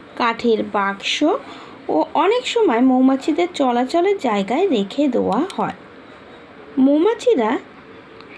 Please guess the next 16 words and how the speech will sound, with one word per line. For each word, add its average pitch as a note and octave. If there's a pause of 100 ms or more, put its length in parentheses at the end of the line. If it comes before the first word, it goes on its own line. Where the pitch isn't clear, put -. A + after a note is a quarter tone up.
(260)
স্বেচ্ছায় F4+ (140)
এর C#4
মধ্যে C4 (120)
মৌচাক A3 (100)
তৈরি A#3
করে, A#3+ (500)
যাকে D4
আমরা G4
বলে F#4+
থাকি G4
সঞ্চারণশীল B3 (120)
চাক। - (2500)
এক্ষেত্রে E4 (120)
মৌমাছিদের C4
চলাচলের F#4
জন্য D#4